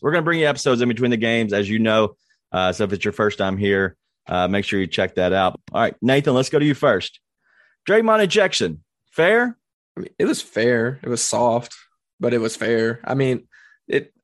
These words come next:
Speaker 2: I was trying to explain to people yesterday. They, they messaged me, asked me what I thought about it, and I was like, "Is it a soft flagrant two?" Absolutely. He also really got two flagrant ones <laughs> in one fell swoop, smacking B C in the face and then pulling him down.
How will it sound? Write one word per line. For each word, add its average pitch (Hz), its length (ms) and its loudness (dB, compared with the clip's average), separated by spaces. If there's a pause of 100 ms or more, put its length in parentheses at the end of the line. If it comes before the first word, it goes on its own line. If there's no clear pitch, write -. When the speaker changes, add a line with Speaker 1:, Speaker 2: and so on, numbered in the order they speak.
(160)
Speaker 2:
I - 60 -2
was 139 120 -2
trying 156 260 0
to 135 40 2
explain 120 420 -4
to - 100 -16
people 113 240 -4
yesterday. 110 500 -2
They, 110 200 0
they 117 140 -2
messaged 113 360 -4
me, 113 120 -4
asked 120 220 -4
me 123 60 -2
what 117 120 -2
I - 40 -10
thought 120 180 2
about 117 280 2
it, 117 120 0
and 117 300 -2 (640)
I 127 60 -6
was 117 80 0
like, 113 100 0
"Is 120 200 0
it 120 120 2
a 117 80 0
soft 127 680 -2 (140)
flagrant 131 520 -2
two?" 135 380 -4 (200)
Absolutely. - 680 -8 (360)
He 143 140 -2
also 147 500 2
really 139 320 2
got 120 320 0
two 143 260 0
flagrant 120 480 -2
ones 113 460 -2 (380)
<laughs> - 440 -8
in 135 200 -2
one 123 300 0
fell 120 300 -2
swoop, 113 420 -4 (380)
smacking 123 600 -4
B 117 180 -2
C 113 180 -2
in 110 60 -2
the 107 80 -8
face 107 320 -4
and 110 100 -6
then 110 140 -4
pulling 110 260 -6
him 107 80 -8
down. 110 420 -8